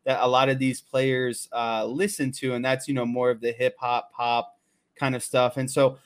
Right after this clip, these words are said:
that's the kind of entertainer I would look at. I don't know if I have a specific name, but I know that those guys would, you know, someone of that caliber would pr-,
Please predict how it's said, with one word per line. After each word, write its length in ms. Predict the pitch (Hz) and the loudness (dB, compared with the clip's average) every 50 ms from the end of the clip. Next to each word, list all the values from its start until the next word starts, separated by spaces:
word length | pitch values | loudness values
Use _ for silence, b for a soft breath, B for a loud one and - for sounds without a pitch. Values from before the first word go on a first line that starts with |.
| b b - | b b 2
that's 220 | 165 185 214 214 | 4 4 6 4
the 80 | - 202 | 2 0
kind 200 | 202 202 196 180 | 0 0 0 0
of 80 | 156 143 | 0 0
entertainer 680 | 165 170 160 151 147 - 170 160 160 156 151 147 - - | 2 2 2 2 2 0 0 2 2 2 2 2 0 0
I 180 | - 135 151 | 2 2 4
would 160 | 160 170 165 | 4 2 2
look 240 | 165 175 175 170 180 | 2 2 0 2 4
at. 180 | 190 175 170 131 | 4 4 4 4
I 60 | 135 | 4
don't 220 | 135 147 156 156 | 4 2 2 2
know 100 | 165 160 | 2 2
if 80 | 160 143 | 2 2
I 120 | 151 139 143 | 2 0 0
have 100 | 135 131 | 0 -2
a 60 | 123 | -4
specific 640 | - - - 123 - - - 147 143 147 131 117 123 | -8 -8 -10 -10 -6 -4 -4 -4 -2 -2 -4 -4 -4
name, 500 | 123 123 127 139 156 180 202 208 208 b b b b b b | -4 -2 0 2 2 2 2 0 -4 b b b b b b
but 80 | - | 2
I 120 | 143 139 139 | 4 4 4
know 280 | 147 160 180 196 208 | 2 2 2 4 4
that 200 | 196 190 156 - | 4 2 2 4
those 260 | 160 160 165 156 147 | 4 4 4 4 2
guys 500 | 139 156 147 147 143 143 139 135 135 - - _ | 2 2 4 4 4 4 2 0 -2 -8 -12 _
would, 680 | - 139 139 151 190 233 226 214 202 185 170 165 143 135 _ _ _ _ _ - | -8 -6 -4 0 4 6 6 8 8 6 4 2 0 -2 _ _ _ _ _ 4
you 120 | 165 156 | 6 6
know, 140 | 147 135 131 | 6 6 2
someone 320 | - - 190 196 190 180 | 0 0 0 0 0 0
of 80 | 165 151 | 2 4
that 200 | 165 156 139 - | 4 4 2 2
caliber 440 | - 175 170 165 156 147 147 143 139 | 2 4 6 6 6 6 4 4 4
would 340 | 135 139 156 165 151 143 | 4 2 2 2 2 0
pr-, 260 | - - 160 143 139 | -4 -4 -4 -4 -4